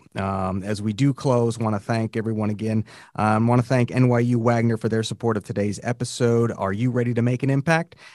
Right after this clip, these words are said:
At N Y U Wagner, you'll learn to tackle today's most complex healthcare challenges. Take action with our online Master of Health Administration. Learn more at online M H A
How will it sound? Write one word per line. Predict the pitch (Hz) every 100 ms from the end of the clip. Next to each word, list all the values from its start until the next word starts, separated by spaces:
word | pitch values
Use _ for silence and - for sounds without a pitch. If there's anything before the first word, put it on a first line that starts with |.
| -
At | 104
N | 98 120 113
Y | 113
U | 113 104
Wagner, | 120 131 151 147
you'll | 110
learn | 110 110
to | 101
tackle | 117 107 - 110
today's | - 104 107 101
most | 95 -
complex | - 202 - 131 117
healthcare | - 104 - 98
challenges. | - 135 143 139 139 - - _ _ -
Take | 135 143
action | 165 170 135 120
with | 113
our | 110
online | 104 131 147 135 135 120
Master | 117 127 -
of | 113
Health | 117 117
Administration. | 110 107 95 147 156 147 170 170 -
Learn | 101 131 220 202
more | 139 135 -
at | 107 - -
online | 131 208 214 117 104 107 113 - 123
M | 147 180 -
H | 143 151 - -
A | 110 101 101